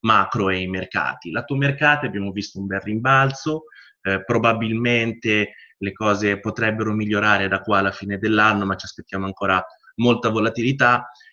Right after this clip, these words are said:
Invece lato macro vediamo come i dati purtroppo sono ancora, eh, oscillano tra negativi e molto negativi. Eh, abbiamo visto comunque uno stimolo senza precedenti sia lato monetario che fiscale, soprattutto finora lato America,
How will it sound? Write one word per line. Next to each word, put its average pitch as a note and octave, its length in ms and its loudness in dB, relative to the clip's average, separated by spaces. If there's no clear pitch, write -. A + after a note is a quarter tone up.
Invece G#2+ 300 -2
lato G2 220 -2
macro G2 360 0
vediamo F#2 340 -4
come F#2+ 260 -8
i G2 60 -4
dati F#2 440 -2
purtroppo F#2+ 500 -8
sono F#2+ 320 -8
ancora, F#2+ 580 0
eh, F2+ 380 -6
oscillano G2 560 -2
tra F#2+ 120 -8
negativi F#2 560 -6
e F#2 240 -8
molto G2 320 -4
negativi. F#2+ 720 -6
Eh, F#2 260 -4
abbiamo G#2+ 300 0
visto A#2 280 -2
comunque G#2+ 420 -2
uno G2 100 0
stimolo G2 500 -2
senza G2+ 380 -6
precedenti F#2+ 720 -4
sia F2+ 200 -10
lato F#2+ 260 -12
monetario F#2+ 580 -6
che - 140 -20
fiscale, G2 600 -4
soprattutto G#2+ 680 -4
finora G2 380 -6
lato F#2 260 -6
America, F#2+ 560 -4